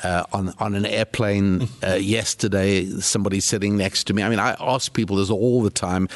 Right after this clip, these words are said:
and I love asking it of young people, which is, um, where about in the Bible is it exactly? I, I don't, which book was it? Do you remember? Where does it say, "And thou shalt follow thy heart faithfully at all times"?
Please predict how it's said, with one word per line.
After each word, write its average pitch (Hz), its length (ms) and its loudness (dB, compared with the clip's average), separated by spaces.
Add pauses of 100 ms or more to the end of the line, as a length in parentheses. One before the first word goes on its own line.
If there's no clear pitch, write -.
(180)
and 110 160 0
I 104 160 2
love 123 420 0
asking 101 440 0
it 98 60 2
of 92 140 0
young 123 260 2
people, 82 460 -4 (300)
which 104 260 0
is, 107 320 0
um, 127 240 -4 (440)
where 240 340 2
about 180 320 2
in 156 100 4
the 120 80 2
Bible 113 460 0
is 113 160 0
it 107 80 0
exactly? 101 640 0
I, - 120 -6 (300)
I - 240 -4
don't, 170 300 2
which - 340 -2
book - 220 -2
was 101 240 0
it? 101 100 0
Do 156 100 2
you 294 140 6
remember? 131 400 4 (320)
Where 202 280 2
does 277 160 4
it 185 80 2
say, 123 460 0
"And 107 160 2
thou 110 200 0
shalt 104 300 0
follow 123 580 0
thy 98 260 0
heart 90 460 0
faithfully 95 680 0
at 90 80 0
all 92 220 2
times"? 76 720 -4